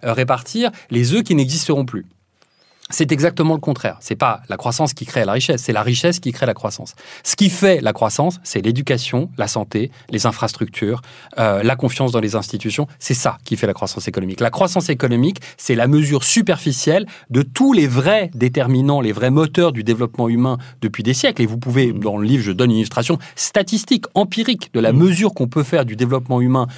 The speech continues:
Speaker 1: santé, éducation, revenu, et de voir la part qui revient à santé, éducation versus revenu.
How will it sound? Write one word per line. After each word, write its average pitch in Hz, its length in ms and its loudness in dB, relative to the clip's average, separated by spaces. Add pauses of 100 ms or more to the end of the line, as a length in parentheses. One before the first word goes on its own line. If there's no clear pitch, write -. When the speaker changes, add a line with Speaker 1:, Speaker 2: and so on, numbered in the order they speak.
(100)
Speaker 1:
santé, 175 420 2
éducation, 131 520 0
revenu, 143 440 0
et 120 40 -2
de 113 80 2
voir 131 180 2
la 113 120 0
part 147 240 0
qui - 100 -8
revient 120 260 0
à 117 120 0
santé, 127 340 -2
éducation 120 440 -2
versus 107 340 -6
revenu. 143 320 0